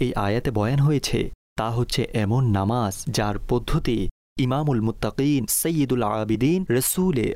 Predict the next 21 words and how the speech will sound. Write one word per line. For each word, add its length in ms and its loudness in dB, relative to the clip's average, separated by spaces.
রব্বিল 480 0
আলামিন 880 2
সাল্লাল্লাহু 680 0
তাআলা 420 0
আলাইহি 320 2
ওয়া 220 2
আলিহি 220 2
ওয়াসাল্লাম 540 0
এটা 200 0
বয়ান 280 0
করেছেন 460 0
যে, 240 2
"তোমরা 500 0
আল্লাহর 500 0
ইবাদত 560 0
এমনভাবে 600 0
করো 520 0
যেন 280 0
তোমরা 500 0
আল্লাহ 440 -4
পাককে 560 0